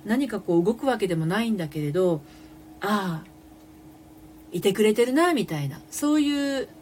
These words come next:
存在意義というか、そういう存在価値というか、まあ、そういう雰囲気を持っているのか、そういう風に見られているのかわかんないですけど、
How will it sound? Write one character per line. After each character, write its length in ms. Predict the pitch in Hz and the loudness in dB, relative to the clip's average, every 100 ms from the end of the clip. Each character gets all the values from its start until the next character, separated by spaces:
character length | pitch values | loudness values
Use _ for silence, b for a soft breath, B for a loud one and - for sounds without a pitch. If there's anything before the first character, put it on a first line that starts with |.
| - - | -20 -10
存 340 | 214 202 196 | -6 -6 -4
在 280 | 190 180 175 | -2 0 0
意 200 | - 185 | -2 -4
義 160 | 165 | -6
と 120 | 143 127 | -6 -6
い 80 | 131 | -6
う 80 | 127 | -8
か、 160 | - - B B B | -14 -20 B B B
そ 240 | - 180 | -4 0
う 60 | 170 | 0
い 80 | |
う 20 | 160 | 0
存 220 | 151 151 | -2 -4
在 180 | 151 143 | -2 -4
価 160 | 160 | -4
値 140 | 147 - | -6 -6
と 60 | |
い 80 | 135 | -8
う 40 | |
か、 140 | 127 - | -6 -6
ま 60 | |
あ、 40 | 262 | -2
そ 200 | 320 349 | 2 6
う 40 | |
い 60 | 339 | 6
う 260 | 330 330 - B B - | 6 4 -4 B B -2
雰 160 | 277 | 4
囲 100 | 269 | 4
気 160 | - 170 | 4 0
を 220 | 156 147 - B B B B B - | 2 0 -4 B B B B B -2
持 160 | 220 | 0
っ 20 | 220 | 2
て 160 | - | 2
い 80 | 170 | 2
る 100 | 170 | 2
の 120 | 160 | -2
か、 320 | 147 170 151 139 | -2 -2 -2 0
そ 260 | 240 233 | 4 4
う 40 | 247 | 4
い 100 | 233 | 0
う 60 | |
風 220 | 226 240 214 | -2 -2 -2
に 100 | 160 | 2
見 140 | 165 | 4
ら 100 | 196 | 4
れ 100 | 202 | 4
て 120 | 185 | 2
い 100 | 151 | 0
る 80 | 180 | 2
の 100 | 180 | 0
か 120 | 143 | -2
わ 80 | 143 | -2
か 120 | 143 | -2
ん 40 | 190 | -2
な 80 | |
い 40 | 156 | -2
で 80 | 139 | -4
す 100 | - | -4
け 120 | 139 | 2
ど、 240 | 185 - | 2 2